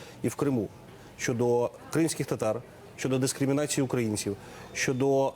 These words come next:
фінансування тероризму з боку Російської Федерації і терористів, які вбивають наших громадян. Це перший етап. Наступний етап —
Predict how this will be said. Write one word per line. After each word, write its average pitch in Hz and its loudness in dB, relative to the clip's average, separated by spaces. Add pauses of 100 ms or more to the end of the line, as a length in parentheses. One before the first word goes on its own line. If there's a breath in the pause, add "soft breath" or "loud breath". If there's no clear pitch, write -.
фінансування 147 2
тероризму 135 2
з 123 2
боку 135 0
Російської 131 0
Федерації 135 2
і - -2
терористів, 135 2
які 135 4
вбивають 127 2
наших 120 0
громадян. 107 0 (520 loud breath)
Це 131 0
перший 165 0
етап. 175 -2
Наступний 151 2
етап — 120 2